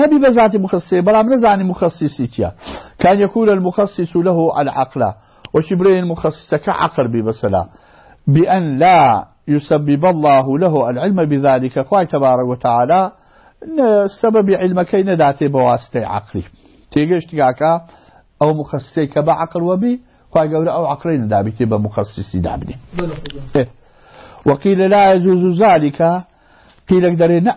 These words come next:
Speaker 1: ئەوە دروست نییە. ئەمە برێن، وەڵا مکەلەف مخصصی نەزانی ذاتی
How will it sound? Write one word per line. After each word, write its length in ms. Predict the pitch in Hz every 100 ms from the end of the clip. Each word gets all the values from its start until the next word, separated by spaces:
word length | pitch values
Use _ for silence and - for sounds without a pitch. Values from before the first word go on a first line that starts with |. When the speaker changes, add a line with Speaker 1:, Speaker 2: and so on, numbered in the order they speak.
| -
Speaker 1:
ئەوە 200 | 165 180 175
دروست 280 | 196 185 220
نییە. 200 | 285 190 127 - _ -
ئەمە 180 | 165 170
برێن، 280 | 175 175 165 165
وەڵا 300 | 165 185 175 147 - _ _ _ -
مکەلەف 500 | 156 160 175 190 190 160 92 98 - _ _
مخصصی 760 | 143 165 170 165 - 262 - 240
نەزانی 420 | 226 196 214 214 202
ذاتی 260 | 208 196